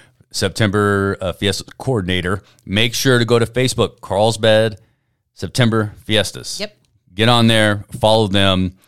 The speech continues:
Speaker 1: uh, donate, um, to great nonprofit charities and, and help a young women win the first pageant in a few years.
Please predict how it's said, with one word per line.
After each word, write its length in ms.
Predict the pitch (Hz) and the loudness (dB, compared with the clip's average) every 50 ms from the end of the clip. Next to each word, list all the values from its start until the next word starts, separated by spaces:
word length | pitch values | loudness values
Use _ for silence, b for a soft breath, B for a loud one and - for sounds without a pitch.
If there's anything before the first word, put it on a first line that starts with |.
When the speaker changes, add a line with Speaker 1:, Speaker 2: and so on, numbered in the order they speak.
| b b b b b b | b b b b b b
Speaker 1:
uh, 160 | 90 92 87 | -4 -4 -2
donate, 720 | 87 87 110 107 107 113 113 110 107 101 101 - - - _ - - | -2 0 0 2 2 2 2 0 0 -2 -4 -8 -12 -20 _ -12 -8
um, 400 | 95 90 87 87 87 85 87 85 | -6 -4 -4 -4 -4 -4 -4 -6
to 180 | - - 98 | -6 -8 -6
great 240 | 85 90 98 98 98 | -4 -2 -2 -2 0
nonprofit 640 | 95 95 92 90 - 95 92 - 87 73 64 - - | 0 -2 -2 0 -2 -2 -2 -2 -6 -14 -14 -16 -14
charities 680 | - - 107 98 95 95 92 92 90 87 87 82 - - - | -8 -4 -2 -2 -2 -2 -2 -4 -4 -4 -6 -8 -10 -12 -10
and, 480 | 90 85 82 82 80 80 82 82 - - | -8 -6 -6 -6 -4 -4 -6 -6 -8 -8
and 140 | 85 80 | -6 -4
help 160 | 85 95 90 92 | -4 -4 -2 -2
a 40 | |
young 200 | 90 92 90 87 | -2 -2 -2 -2
women 280 | 87 90 87 85 82 82 | -2 -2 -2 -2 -2 -4
win 360 | 85 82 82 80 82 82 80 - _ _ _ _ | -4 -4 -4 -4 -4 -4 -6 -8 _ _ _ _
the 80 | - 82 | -16 -10
first 220 | - 95 87 - | -8 -8 -6 -4
pageant 300 | 92 90 87 82 82 76 | -2 -4 -2 -4 -6 -8
in 100 | 80 82 | -8 -10
a 60 | 78 | -10
few 140 | - 82 82 | -10 -12 -12
years. 260 | 82 82 76 73 - | -12 -12 -14 -14 -18